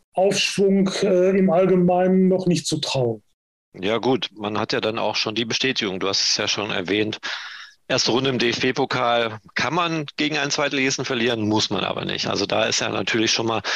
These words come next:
Speaker 2: ja, eine Hypothek, wie du es auch ge-, schön gesagt hast, äh, auf den Schultern der Spieler und der gesamten Mannschaft. Ja, nichtsdestotrotz, der F C Schalke null vier hat ordentlich was getan. Wir haben ja schon viel über Transfers berichtet.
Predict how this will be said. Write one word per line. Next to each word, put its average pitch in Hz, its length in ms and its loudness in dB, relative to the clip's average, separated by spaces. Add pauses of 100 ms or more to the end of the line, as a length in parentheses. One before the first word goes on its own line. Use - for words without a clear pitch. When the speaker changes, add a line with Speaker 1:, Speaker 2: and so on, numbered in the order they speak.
(840)
Speaker 2:
ja, 123 280 2
eine 139 680 0
Hypothek, 143 800 0
wie 120 160 0
du 110 80 0
es 110 100 0
auch 120 220 -2
ge-, 117 80 0
schön 113 260 0
gesagt 107 380 -2
hast, 113 300 -2
äh, 107 240 0
auf 107 260 -2
den 113 160 -2
Schultern 127 460 0
der 98 320 0
Spieler 110 420 0
und 104 160 -4
der 95 320 -2
gesamten 98 540 -4
Mannschaft. 101 640 -4
Ja, 131 120 0
nichtsdestotrotz, 170 720 0
der 170 100 2
F 165 80 -2
C 175 100 0
Schalke 165 300 -2
null 151 120 -2
vier 143 220 -2
hat 143 160 -4
ordentlich 170 360 0
was 165 180 -2
getan. 165 560 -2
Wir 135 100 0
haben 143 120 -2
ja 135 100 0
schon 135 220 -2
viel 151 260 0
über 131 280 2 (240)
Transfers 139 840 -2
berichtet. 147 680 -2